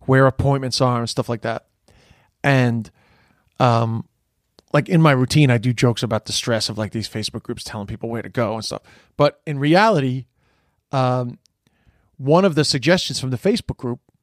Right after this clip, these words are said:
but actually, I think, I think actually the, the suggestion came directly from, uh, one of the Patreon listeners that the Facebook group had said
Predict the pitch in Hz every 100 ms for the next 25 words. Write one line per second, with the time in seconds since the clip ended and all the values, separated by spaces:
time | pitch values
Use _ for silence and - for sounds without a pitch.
0 | _ _ _ _ _ _ _ - 165 196
1 | - 208 269 240 - _ _ _ _ _
2 | _ _ _ _ - 151 202 - 123 139
3 | - 156 156 120 113 - _ _ _ _
4 | - 117 127 - 139 127 120 107 - 127
5 | 120 113 113 120 113 101 123 110 110 -
6 | _ - - _ - - - 123 117 -
7 | 139 151 139 139 - 175 - - _ _
8 | _ _ _ - 131 131 - 151 - 131
9 | 135 - 120 - - 165 113 107 104